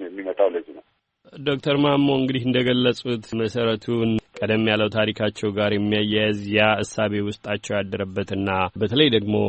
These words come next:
Speaker 2: በአመራሩ ላይ የነበሩት የእርቅና የሰላምን መንገድ የተከተሉት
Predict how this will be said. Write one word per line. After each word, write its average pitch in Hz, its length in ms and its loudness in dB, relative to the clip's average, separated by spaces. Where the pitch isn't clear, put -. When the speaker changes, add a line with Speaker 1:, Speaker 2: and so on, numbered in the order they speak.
Speaker 2:
በአመራሩ 104 840 2
ላይ 101 160 2
የነበሩት 98 560 -2
የእርቅና 104 680 2
የሰላምን 101 720 2
መንገድ 104 380 2
የተከተሉት 98 640 -6